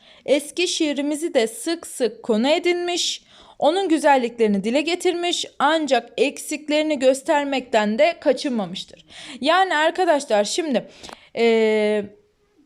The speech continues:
eski edebiyatı beğendiğini ancak eleştirdiğini de söylüyoruz. A şıkkına bakalım. Eski şiirimizi eleştirmesi, direkt ulaşabiliyoruz.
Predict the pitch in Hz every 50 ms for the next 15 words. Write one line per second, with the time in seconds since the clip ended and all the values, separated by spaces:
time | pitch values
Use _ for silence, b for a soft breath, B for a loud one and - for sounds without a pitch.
0 | _ _ _ _ _ _ _ _ - - 240 240 233 240 - - 392 415 269 285
1 | 311 262 240 247 214 214 214 - 208 170 151 - - - 175 220 233 262 285 311
2 | 339 370 370 359 381 370 370 370 370 359 - - 311 339 349 330 277 277 302 330
3 | 339 - - 240 262 262 277 285 - - - 311 285 233 269 294 302 311 269 277
4 | 247 240 - - - 214 220 220 208 196 196 185 185 233 330 359 - - - B
5 | B B B B B B B - - 427 392 - - - - 349 349 349 311 349
6 | 349 349 339 302 285 277 277 285 208 294 - - - 339 330 - - 294 247 262
7 | 277 285 - 339 311 269 269 254 - - - 220 208 208 202 - 330 294 277 311
8 | 294 311 311 311 - 269 262 277 269 - 285 269 240 262 240 240 196 180 214 247
9 | - - -